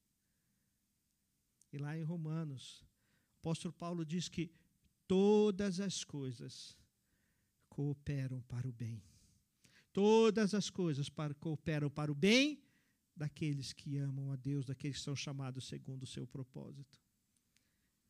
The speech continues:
Na hora que vier o medo, na hora que você disser assim, "Não dá, Senhor, eu não consigo dar esse próximo passo, mas eu te louvo porque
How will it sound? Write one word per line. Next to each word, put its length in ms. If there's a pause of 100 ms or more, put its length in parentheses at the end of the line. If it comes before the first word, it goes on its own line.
(240)
Na 120
hora 140
que 140
vier 320
o 40
medo, 460 (1500)
na 60
hora 120
que 100
você 320
disser 340
assim, 540
"Não 240
dá, 240
Senhor, 500 (1000)
eu 60
não 120
consigo 440
dar 180
esse 200
próximo 500
passo, 580 (680)
mas 180
eu 120
te 160
louvo 340
porque 580